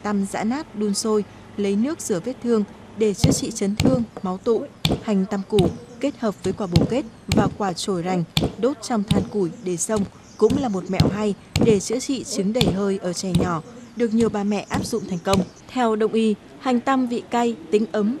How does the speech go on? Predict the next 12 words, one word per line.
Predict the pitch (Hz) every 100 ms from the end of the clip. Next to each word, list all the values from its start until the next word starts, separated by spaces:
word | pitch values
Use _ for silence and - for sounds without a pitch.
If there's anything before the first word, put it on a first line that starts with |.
| -
mùi | 220 208
hăng | 190 208 202
nồng, | 196 185 - - -
có | 226
tác | 320 320
dụng | 262 202 -
ôn | 226 226
ấm | 202 208 -
tỳ | 226
vị, | 185 202 - - -
giải | - 220
cảm, | - 202 175